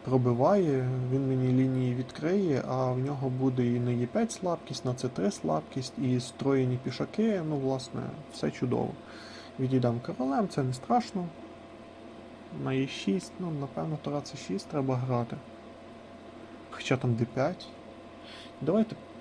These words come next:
пожертвуємо якось. Не захотів він, до речі. Не захотів, а я би віддав там якість. Так, ну що, десь хочеться щось бахнути, десь хочеться щось навісити. Але поки що не будемо. Треба грати надійно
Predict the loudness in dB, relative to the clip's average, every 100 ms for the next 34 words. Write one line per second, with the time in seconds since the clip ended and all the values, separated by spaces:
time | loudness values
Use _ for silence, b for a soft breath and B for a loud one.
0 | 0 2 6 6 6 2 4 4 2 2
1 | 2 2 2 0 0 2 4 4 4 2
2 | 0 -10 -14 -16 -16 -16 B B B B
3 | B B B B B B -8 -2 0 2
4 | 0 0 -2 4 6 8 8 6 6 4
5 | 4 4 4 2 2 4 2 -4 -12 -14
6 | -16 0 4 4 4 0 2 4 2 0
7 | -14 -16 -16 -16 -16 -16 -14 -8 -2 2
8 | 0 0 -8 -10 -2 2 4 2 -2 -2
9 | 0 0 2 2 2 2 -2 0 -2 -2
10 | 0 -2 -2 -4 -2 -2 2 2 0 -2
11 | -4 -8 -10 -18 -18 -16 -16 B B B
12 | B B B 2 2 4 0 0 0 2
13 | 4 4 2 0 -2 0 2 2 2 2
14 | 2 2 2